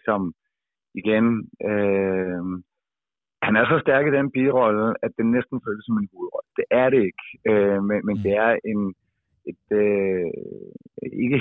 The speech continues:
Speaker 1: helt klassisk boksedrama, men, men, øh, men, men så alligevel, og han spiller bare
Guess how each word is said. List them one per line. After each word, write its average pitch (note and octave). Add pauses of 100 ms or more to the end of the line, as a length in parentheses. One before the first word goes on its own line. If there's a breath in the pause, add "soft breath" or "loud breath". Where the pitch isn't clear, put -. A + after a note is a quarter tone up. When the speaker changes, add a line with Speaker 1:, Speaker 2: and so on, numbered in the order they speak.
Speaker 1:
helt B2+
klassisk G#2+ (140)
boksedrama, G2+ (120)
men, G2 (140)
men, G#2 (380)
øh, - (880 loud breath)
men, G#2 (140)
men G2 (120)
så A#2 (100)
alligevel, G2+ (220)
og G#2 (100)
han G#2
spiller - (120)
bare -